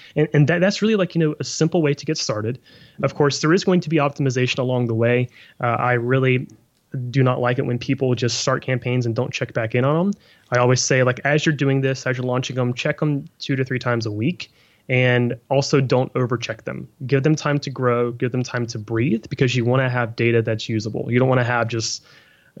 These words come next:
one day's worth of data. You wanna have a couple of days so that we can actually see what's going on and what's working, what's not working as well.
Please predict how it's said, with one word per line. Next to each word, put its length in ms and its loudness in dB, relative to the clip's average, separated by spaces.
one 340 2
day's 240 2
worth 160 -2
of 80 -8
data. 200 0
You 80 0
wanna 160 0
have 180 -2
a 40 -2
couple 300 -6
of 60 -6
days 280 -4
so 80 -8
that 120 0
we 80 0
can 120 0
actually 220 -2
see 380 -2
what's 340 0
going 260 2
on 200 4
and 120 0
what's 220 -2
working, 320 -2
what's 160 -2
not 200 0
working 360 -4
as 140 -4
well. 320 -2